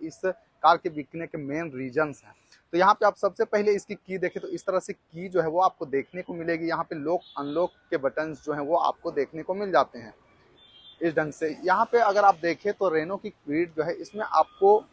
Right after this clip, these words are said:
आठ सौ सीसी और one liter दोनों इंजन जो हैं वो आपको provide किए जाते हैं। आप base model वगैरह लेते हैं तो आपको वहाँ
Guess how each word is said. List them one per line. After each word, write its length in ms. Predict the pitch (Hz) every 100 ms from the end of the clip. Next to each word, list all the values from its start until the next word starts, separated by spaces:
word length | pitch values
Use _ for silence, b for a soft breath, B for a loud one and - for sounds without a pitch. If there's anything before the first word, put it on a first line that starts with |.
| _ _ -
आठ 200 | 147 165
सौ 120 | 214
सीसी 300 | 208 202 -
और 200 | 196 180
one 220 | 170 180 185
liter 280 | 170 190 185
दोनों 320 | 185 202 233
इंजन 400 | 220 180 185 180
जो 160 | 165 165
हैं 120 | 185 - 156
वो 100 | 202
आपको 280 | 170 - 165
provide 380 | - 156 151 147
किए 180 | - 151
जाते 260 | 147 -
हैं। 60 | 190
आप 80 | 180
base 240 | 170 185 185
model 240 | 180 170
वगैरह 240 | 165 165 165
लेते 260 | 151 151 165
हैं 100 | 160
तो 100 | 156
आपको 300 | 143 - 190
वहाँ 220 | 165 156